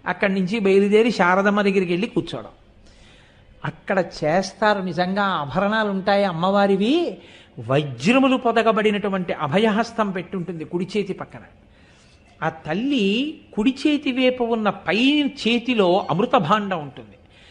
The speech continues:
అమృత భాండం పట్టుకుని ఉంటుంది. కుడి చేతి పక్కన చిలక, నవరత్నాలు పొదిగినటువంటి ఓ చిలక కుడి చేతి మీద కూర్చుని ఉంటుంది. ఎడమ చేతి పైన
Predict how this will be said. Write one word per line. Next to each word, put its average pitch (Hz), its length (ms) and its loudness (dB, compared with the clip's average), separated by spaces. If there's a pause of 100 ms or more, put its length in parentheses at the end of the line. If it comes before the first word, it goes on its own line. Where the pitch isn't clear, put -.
(220)
అమృత 180 260 0
భాండం 208 440 2
పట్టుకుని 180 300 -6
ఉంటుంది. 135 240 -14
కుడి 226 320 -4
చేతి 311 160 0
పక్కన - 220 -4
చిలక, 233 340 -2 (640)
నవరత్నాలు 247 800 4
పొదిగినటువంటి 226 760 0
ఓ 196 140 -2
చిలక 247 400 -2
కుడి 240 240 -4 (100)
చేతి 262 180 -2
మీద 220 120 -4
కూర్చుని 180 420 -6
ఉంటుంది. 117 340 -14 (640)
ఎడమ 247 220 2
చేతి 277 360 -2
పైన 190 720 -2